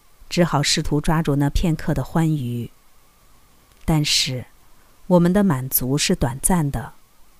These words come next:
最坚固的高楼倒塌了，最美丽的花朵在我们的手中枯萎了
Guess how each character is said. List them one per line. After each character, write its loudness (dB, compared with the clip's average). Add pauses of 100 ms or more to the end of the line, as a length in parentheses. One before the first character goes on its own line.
(640)
最 6
坚 2
固 0
的 2
高 0
楼 0
倒 -4
塌 -4
了， -6 (720)
最 4
美 2
丽 2
的 0
花 -2
朵 -6
在 2
我 2
们 0
的 -2
手 -4
中 0
枯 2
萎 -4
了 -14